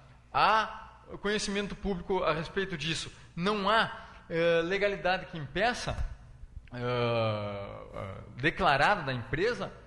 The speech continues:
a moralidade deve prevalecer. Porque o que que acontece? Barra, se a empresa se sentiu ofendida, se a empresa se sentiu lesada, a empresa procura o judiciário.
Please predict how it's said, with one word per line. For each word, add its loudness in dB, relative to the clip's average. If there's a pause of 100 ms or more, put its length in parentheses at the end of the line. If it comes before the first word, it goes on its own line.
(460)
a -2
moralidade 4
deve 0
prevalecer. -8 (500)
Porque -2
o 4
que -8
que -2
acontece? 0 (360)
Barra, 4 (640)
se 2
a 6
empresa 0
se -10
sentiu -4
ofendida, -2 (800)
se 4
a 8
empresa 4
se 2
sentiu 0
lesada, 0 (360)
a 4
empresa 8
procura 8
o 2
judiciário. 2